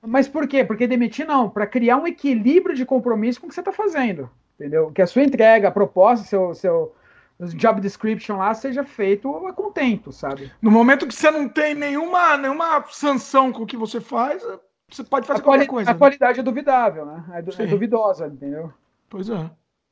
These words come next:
Speaker 2: É, o, o que eu penso, quando eu, quando eu digo, é, é, esse lance, pra mim, eu não sei se, se me entregasse um caminhão de dinheiro, se eu conseguiria trabalhar num lugar indefinidamente, porque o que acontece? Pra mim, a coisa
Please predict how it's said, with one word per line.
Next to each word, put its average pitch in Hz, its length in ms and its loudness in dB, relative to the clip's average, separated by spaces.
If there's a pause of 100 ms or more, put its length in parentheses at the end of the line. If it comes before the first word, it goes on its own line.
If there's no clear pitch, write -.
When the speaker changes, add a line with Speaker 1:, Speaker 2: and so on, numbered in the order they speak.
(720)
Speaker 2:
É, 339 240 2
o, - 280 0
o 233 60 -4
que 381 100 4
eu 381 100 4
penso, 339 320 -4
quando 339 160 -6
eu, 330 120 -6
quando 349 180 -6
eu 320 100 -4
digo, 220 580 -4
é, 214 280 -2
é, - 180 0
esse 220 180 0
lance, 247 240 0
pra 269 160 0
mim, 269 140 -2
eu 302 100 6
não 320 140 -4
sei 330 200 -4
se, - 260 -12
se - 160 -12
me 302 200 -10 (120)
entregasse 294 400 -4
um 277 80 -10
caminhão 294 520 0
de 302 120 -12
dinheiro, 254 480 -4
se - 80 -14
eu 262 60 -10
conseguiria 254 500 -4
trabalhar 254 580 0
num 269 140 -6
lugar 254 280 -2
indefinidamente, 247 960 -2 (320)
porque 269 220 -2
o 302 100 0
que - 120 -10
acontece? 277 440 -2
Pra 302 220 2
mim, 311 140 0
a 330 80 4
coisa 262 340 -4